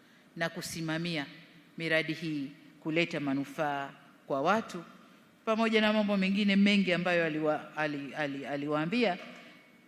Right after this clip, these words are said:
Uh, message kubwa ilikuwa miradi yenye tija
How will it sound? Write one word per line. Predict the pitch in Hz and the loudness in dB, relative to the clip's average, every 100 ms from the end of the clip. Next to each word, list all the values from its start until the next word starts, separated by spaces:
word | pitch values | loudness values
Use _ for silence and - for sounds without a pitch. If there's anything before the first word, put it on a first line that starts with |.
| - | -2
Uh, | 175 165 170 | 2 4 2
message | 208 208 180 | 0 0 -4
kubwa | 180 220 185 | -4 0 2
ilikuwa | 170 165 175 170 165 | 2 0 -2 -2 -2
miradi | 160 165 160 175 175 170 180 175 - | -2 -6 -4 -2 -2 -6 -12 -12 -8
yenye | 151 147 147 | -6 -6 -8
tija | - 170 151 147 | -8 -10 -6 -8